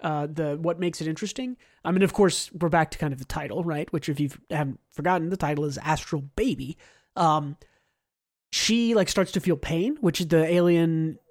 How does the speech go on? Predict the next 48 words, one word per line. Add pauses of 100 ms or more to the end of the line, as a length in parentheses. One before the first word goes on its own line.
or
whatever
response
inside
her
is,
like,
not
normal.
She's
like,
"Pain
receptor
activity."
She's
like,
"No,
no,
no,
no." (380)
She's
like,
"This
rock
component
is
mine." (320)
He's
like,
"Is
she
talking
to
someone?"
And
she
looks
at
the
baby,
and
the
baby
looks
over
and
is
like,